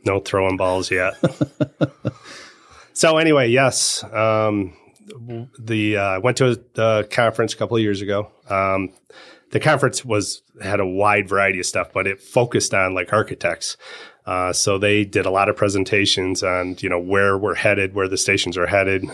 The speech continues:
Speaker 1: Um, and obviously cancer mitigation is a big topic. So, um, just to make this pretty quick, um, one of the,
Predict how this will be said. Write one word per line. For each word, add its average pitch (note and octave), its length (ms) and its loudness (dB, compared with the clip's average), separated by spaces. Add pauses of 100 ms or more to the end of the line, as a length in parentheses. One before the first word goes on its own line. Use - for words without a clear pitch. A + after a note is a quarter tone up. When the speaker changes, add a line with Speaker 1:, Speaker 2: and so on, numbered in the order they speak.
Speaker 1:
Um, F#2+ 360 0
and F#2 420 -2
obviously F#2 520 0
cancer F2+ 380 0
mitigation F2 560 -2
is F2+ 200 -2
a F#2 200 -8 (560)
big F2 180 0
topic. E2+ 440 -4 (600)
So, C3 680 4
um, G#2 480 2
just - 320 -2
to G2+ 40 -2
make G2 240 -2
this F2+ 200 -4
pretty F#2 280 -6
quick, - 420 -4
um, F2+ 640 -4
one A2 300 2
of G#2+ 80 0
the, G2 220 -2